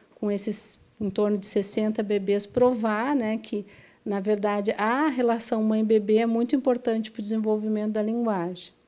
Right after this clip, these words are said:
Quanto antes a gente intervir com os bebês, mais cedo, ah, ah, maior a plasticidade cerebral,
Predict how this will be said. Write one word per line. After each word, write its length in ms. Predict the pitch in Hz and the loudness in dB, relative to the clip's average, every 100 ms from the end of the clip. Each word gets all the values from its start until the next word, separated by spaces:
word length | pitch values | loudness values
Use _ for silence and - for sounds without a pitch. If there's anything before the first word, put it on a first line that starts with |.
| _ | _
Quanto 380 | 240 226 226 247 | 2 2 6 6
antes 460 | 220 240 294 226 | 8 6 4 2
a 80 | 202 | 2
gente 320 | 190 202 196 | 0 -2 0
intervir 560 | 214 202 202 185 190 220 | -2 0 -2 -2 -2 -2
com 140 | 233 | -2
os 80 | 196 | -8
bebês, 680 | 180 175 170 185 233 262 220 | -4 -4 0 2 2 0 -2
mais 340 | 202 202 220 | -4 -4 -4
cedo, 680 | 220 - 226 226 247 214 208 | -4 -2 2 2 2 0 -4
ah, 60 | - | -2
ah, 1200 | 190 190 180 - 180 170 165 180 170 180 185 196 | -2 -2 -2 -4 -4 -4 -4 -6 -8 -10 -12 -10
maior 460 | 190 185 196 208 254 | -4 -2 0 2 2
a 40 | |
plasticidade 720 | 254 226 226 - 202 196 185 | 0 -2 -2 -4 -4 -4 -4
cerebral, 720 | 185 208 202 190 185 190 220 | -4 -2 -2 -2 -4 -2 -4